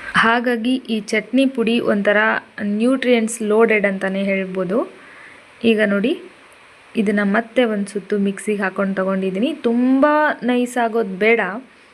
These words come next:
ಈ ಥರ ಸ್ವಲ್ಪ ತರ್ತರಿಯಾಗಿದ್ರೇ ಚೆನ್ನಾಗಿರುತ್ತೆ. ಬೇಕು ಅಂದರೆ ತುಂಬ ನೈಸಾಗೂ ಕೂಡ ಹಾಕ್ಕೋಬೋದು. ಸಕ್ಕ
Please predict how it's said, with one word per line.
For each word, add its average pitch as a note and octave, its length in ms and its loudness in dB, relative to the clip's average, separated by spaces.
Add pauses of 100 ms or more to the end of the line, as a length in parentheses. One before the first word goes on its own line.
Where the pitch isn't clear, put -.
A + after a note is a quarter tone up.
(200)
ಈ B3+ 100 -6
ಥರ C4 100 4 (100)
ಸ್ವಲ್ಪ B3+ 200 -2 (120)
ತರ್ತರಿಯಾಗಿದ್ರೇ G3+ 840 -2 (120)
ಚೆನ್ನಾಗಿರುತ್ತೆ. F#3+ 680 -4 (800)
ಬೇಕು E4 240 2
ಅಂದರೆ G4+ 200 2 (320)
ತುಂಬ D4 260 -2 (100)
ನೈಸಾಗೂ A#3 420 -2 (140)
ಕೂಡ G#3+ 100 0 (140)
ಹಾಕ್ಕೋಬೋದು. F#3 600 -4 (1900)
ಸಕ್ಕ - 320 -4